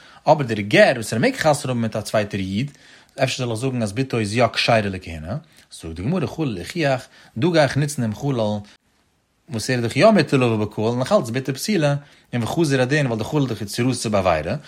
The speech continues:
Auf dem ich sage mit Ziririschen, er leu Ruse, Ruse, als Zahl der Schufe Schwein, ein und Berova Kul, sind ein bisschen anders von der Zweiten, sind anders von der gewöhnlichen Jid. Der Chul, also ich die Ziruse bei Weire. In der Mitzri, also tun ich Chassen oben mit der gewöhnlichen Jid. Ich bitte Psyle.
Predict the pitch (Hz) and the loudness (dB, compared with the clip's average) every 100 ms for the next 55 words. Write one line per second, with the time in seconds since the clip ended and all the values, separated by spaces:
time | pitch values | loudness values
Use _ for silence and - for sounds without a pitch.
0 | - - - 240 208 139 139 131 113 104 | -16 -10 0 2 2 2 2 0 -2 -4
1 | 92 82 - 76 156 196 - _ 113 113 | -4 -6 -8 -8 -8 -10 -16 _ -6 2
2 | 160 160 147 156 143 - 127 127 156 151 | 2 4 2 4 4 2 -2 2 4 6
3 | 131 117 101 - - - 160 143 151 139 | 4 0 -4 -8 -10 2 2 2 -2 -2
4 | 135 131 147 143 135 117 135 127 113 143 | 0 0 0 0 2 4 4 4 2 2
5 | 131 117 117 123 143 143 156 156 127 127 | 0 2 0 0 -2 -2 -2 0 -2 -2
6 | 113 - 110 95 - 107 123 180 143 - | -4 -2 -4 -4 -4 -4 -2 -2 -2 -2
7 | 123 113 117 123 110 - 101 104 143 - | -2 -2 0 0 -2 -2 0 0 -2 -10
8 | - - - - 185 143 139 127 107 95 | -20 -12 -8 0 2 4 2 -2 -4 -6
9 | - - 123 110 95 87 82 82 123 190 | -4 -2 0 0 -2 -2 -2 -2 -4 -4
10 | - 143 113 139 175 151 143 123 110 127 | -12 -6 0 0 0 0 2 2 0 -2
11 | 123 - 131 - 120 113 107 104 101 113 | -2 0 -2 -2 -2 -2 0 -2 -2 -4
12 | 107 98 101 95 92 101 82 95 - - | -6 -2 0 0 -2 -6 -6 -8 -12 -18
13 | - 85 87 123 139 277 226 | -12 -10 -6 -4 2 4 4